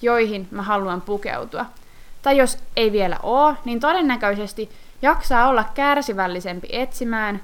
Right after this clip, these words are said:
tekemään, teettämään niitä oman näköisiä vaatteita.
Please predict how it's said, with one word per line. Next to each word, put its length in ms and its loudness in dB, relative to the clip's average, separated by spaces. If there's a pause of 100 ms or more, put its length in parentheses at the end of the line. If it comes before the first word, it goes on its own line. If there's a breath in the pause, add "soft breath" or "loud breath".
tekemään, 600 -2
teettämään 720 -4 (540 soft breath)
niitä 280 4
oman 280 4
näköisiä 520 -6 (160)
vaatteita. 540 -6